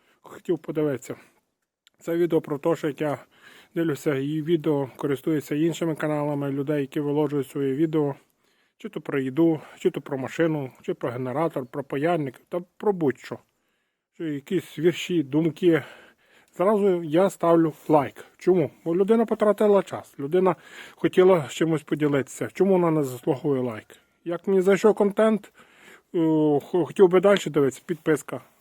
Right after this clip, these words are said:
А ще щось хотів людину, е, розвеселити, ставлю комент, супер і тому подібне. Так що суджу по собі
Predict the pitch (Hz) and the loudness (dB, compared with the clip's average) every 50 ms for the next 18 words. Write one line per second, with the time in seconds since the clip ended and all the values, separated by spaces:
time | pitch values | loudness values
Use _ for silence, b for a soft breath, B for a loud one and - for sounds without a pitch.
0 | _ - 165 147 139 - 208 196 - - 196 165 - - 208 185 - 202 202 185 | _ -8 -6 -6 -2 0 0 0 2 2 0 0 2 2 0 2 4 2 2 2
1 | 185 175 190 185 196 180 - - 190 180 175 175 170 170 170 180 185 - - 196 | 4 4 4 4 4 2 0 -2 0 2 4 4 4 4 2 0 0 2 4 6
2 | 208 208 196 202 - - - - 180 180 160 147 143 139 135 131 - _ _ _ | 6 6 4 2 -2 -10 -4 2 2 4 4 4 2 0 0 -2 -6 _ _ _
3 | _ _ _ _ _ - 185 185 170 170 151 135 - - - - - - - 220 | _ _ _ _ _ -2 -2 -2 0 -2 -4 -6 -10 -14 -20 -20 -8 2 2 4
4 | 196 202 - 180 156 147 139 156 151 127 - 147 143 139 123 - 151 143 175 185 | 4 4 2 -2 -2 -2 -6 -8 -8 -6 -4 -2 -2 -4 -2 -2 -2 2 4 4
5 | 160 151 139 127 - _ b b b b b b - 190 - - - 190 190 175 | 4 2 -2 -6 -10 _ b b b b b b -4 -4 -4 0 2 2 2 2
6 | 160 - _ _ _ _ _ _ _ _ _ _ _ _ _ _ _ _ _ _ | 2 -2 _ _ _ _ _ _ _ _ _ _ _ _ _ _ _ _ _ _
7 | _ - - 226 226 220 220 180 - 180 - - 185 160 165 226 240 233 | _ -4 -2 0 2 2 0 0 0 -4 2 2 2 2 4 4 4 4